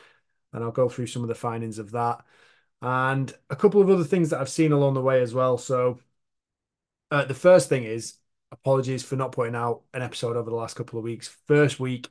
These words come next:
I was incredibly unwell. I was just, well, I say incredibly unwell. I really wasn't able to function well at all.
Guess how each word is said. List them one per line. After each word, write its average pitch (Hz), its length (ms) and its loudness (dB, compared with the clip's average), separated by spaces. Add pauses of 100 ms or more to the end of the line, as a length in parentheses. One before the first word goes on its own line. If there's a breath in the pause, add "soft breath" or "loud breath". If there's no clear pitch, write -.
I 120 160 -2
was 117 320 -10
incredibly 123 760 -4
unwell. 110 380 -6
I 110 120 -6
was 113 300 -8
just, - 480 -8
well, 123 100 -8
I 113 40 -14
say 123 180 -6
incredibly 107 460 -12
unwell. 104 340 -16 (480 soft breath)
I 117 60 -6
really 143 280 4
wasn't 127 300 -2
able 123 240 -6
to - 80 -16
function 120 560 -6
well 113 340 -6 (120)
at 120 280 -6
all. 110 360 -8